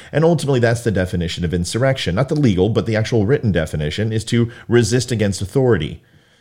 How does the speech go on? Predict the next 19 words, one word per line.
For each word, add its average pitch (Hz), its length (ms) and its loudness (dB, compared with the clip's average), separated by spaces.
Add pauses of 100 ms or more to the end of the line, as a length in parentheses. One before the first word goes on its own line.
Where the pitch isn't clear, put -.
(360)
and 120 160 4
manifest 110 540 2
a 101 80 0
physical 117 480 -2
violence 110 680 0
against 80 580 -6 (260)
an 82 120 -4
authority. 78 580 -6 (140)
That's - 240 -2
what 127 100 0
took 107 200 -4
place. - 540 -4
It, 117 200 0
it 123 100 4
happened 131 320 2
all 98 120 2
over 82 100 0
the 85 80 -2
nation, 113 420 0